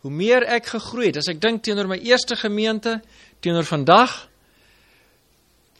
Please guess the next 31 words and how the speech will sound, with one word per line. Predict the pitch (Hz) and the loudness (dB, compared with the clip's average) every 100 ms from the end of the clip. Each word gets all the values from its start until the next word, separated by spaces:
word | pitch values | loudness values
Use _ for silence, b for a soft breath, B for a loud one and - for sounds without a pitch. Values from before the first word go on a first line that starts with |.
| _ _ _ | _ _ _
weet | 135 202 | -4 -2
ek | 208 | 0
nie | 214 | 0
hoe | 208 | 2
moet | 208 | 0
ek | - | 4
sê | 247 262 | 6 6
nie, | 214 | 6
maar | 139 160 | 2 2
dit | 175 | 2
voel | - 226 | 0 -2
vir | - | 2
my, | 196 202 214 b b b b - | 6 6 4 b b b b -2
my | 165 | 4
hele | 220 233 | 6 6
lewe | 220 262 226 | 6 6 6
het | 208 | 0
geword | 185 160 208 214 | -4 0 0 0
'n | 165 | -4
stryd | - 214 214 214 | -2 2 0 0
teen | 180 | -4
die | |
bose | 156 185 185 | 0 -2 -2
magte | 170 170 165 - | -2 -2 -2 -6
in | 156 | -2
die | |
lig | 147 156 - | 0 0 0
elke | 147 - | -4 -4
dag. | 131 127 - | -10 -10 -12
Veral | - 143 185 | -4 0 0
om, | 180 | -2